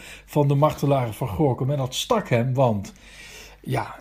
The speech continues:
zijn vaderlandse geschiedenis is natuurlijk enorm bepaald door het, eh, verhaal van de good guys tegen de bad guys.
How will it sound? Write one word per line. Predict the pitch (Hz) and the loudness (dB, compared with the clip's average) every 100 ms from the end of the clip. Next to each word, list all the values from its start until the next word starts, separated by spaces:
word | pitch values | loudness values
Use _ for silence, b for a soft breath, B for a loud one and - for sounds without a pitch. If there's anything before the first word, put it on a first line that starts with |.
| - 170 | -8 -4
zijn | 131 139 123 | 2 2 4
vaderlandse | 143 135 131 127 - | 2 2 0 0 -2
geschiedenis | 120 - 180 160 131 123 | -4 0 4 4 2 -2
is | 135 | -4
natuurlijk | 135 135 147 143 | -2 2 2 2
enorm | 165 170 180 143 | 0 2 2 2
bepaald | 131 - 165 139 120 | 0 2 4 2 2
door | 131 123 | 0 -2
het, | - - | -4 -6
eh, | 143 | -6
verhaal | 120 139 110 143 135 117 | -4 -4 0 2 2 0
van | 123 | -4
de | 113 | -2
good | 117 180 131 | 2 4 4
guys | 131 120 107 | 0 0 -4
tegen | - 113 117 | -6 -6 -2
de | 151 | 0
bad | 233 226 | 2 2
guys. | 208 185 175 175 | 2 2 2 -2